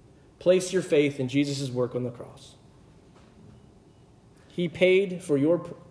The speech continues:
he paid for you, he paid your debt to put you under that altar if, if that's who it represents, to bring you, give you that white robe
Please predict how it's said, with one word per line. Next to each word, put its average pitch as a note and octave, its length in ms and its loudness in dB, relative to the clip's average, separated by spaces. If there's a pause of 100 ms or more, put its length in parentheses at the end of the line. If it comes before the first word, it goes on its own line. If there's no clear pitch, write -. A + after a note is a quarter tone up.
(200)
he F3+ 140 -6
paid F#3+ 420 0
for D#3+ 180 -2
you, D3+ 220 2
he C#3 160 -4
paid F#3 300 2
your F3 160 2
debt B2+ 440 -2 (2000)
to C#3 180 -4 (460)
put - 260 2
you F#3 300 2
under F3+ 160 6
that E3 220 4
altar D3+ 360 2
if, D3+ 240 -2
if C3+ 120 2
that's D3 240 0
who D3+ 280 0
it C#3 140 -2
represents, B2+ 800 -4 (400)
to - 100 -6
bring C#3+ 500 2
you, F3+ 220 0
give E3 300 2
you F3+ 140 0
that D3 260 2
white D3+ 320 2
robe B2+ 460 0